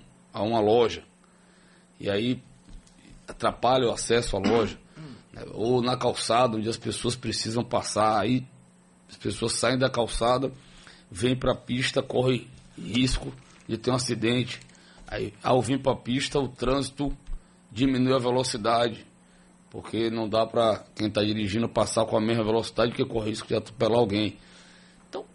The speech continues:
sempre que é possível compatibilizar, é, a possibilidade da pessoa trabalhar, gerar um emprego,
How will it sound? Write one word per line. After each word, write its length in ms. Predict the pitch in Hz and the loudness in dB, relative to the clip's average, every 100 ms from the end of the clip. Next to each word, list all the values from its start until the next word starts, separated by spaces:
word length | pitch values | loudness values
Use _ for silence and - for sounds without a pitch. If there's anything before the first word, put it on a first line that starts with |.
| - | -12
sempre 540 | - - 262 - 135 | -4 0 0 0 -6
que 360 | - 135 131 - - | 0 2 2 -4 -2
é 100 | - | -2
possível 640 | - 120 - - 127 110 | 0 -4 -4 2 2 2
compatibilizar, 1080 | 107 - 104 120 117 107 104 110 92 107 98 - - - - - - - - - - | -4 -6 0 0 0 -2 -2 -4 0 2 2 -2 -20 -20 -20 -20 -20 -20 -20 -16 -8
é, 360 | 92 92 90 - - _ - - - - - - - - | -6 -4 -8 -12 -20 _ -20 -20 -20 -20 -20 -20 -20 -20
a 40 | - | -20
possibilidade 440 | - 104 - 110 110 | -6 -6 -2 -2 0
da 60 | |
pessoa 340 | 113 110 - 107 | -2 -2 -4 -4
trabalhar, 560 | 113 104 95 95 104 101 | -2 0 0 2 2 0
gerar 240 | 95 101 | 0 0
um 40 | |
emprego, 640 | 113 - - 101 104 92 | -2 -6 -2 2 2 0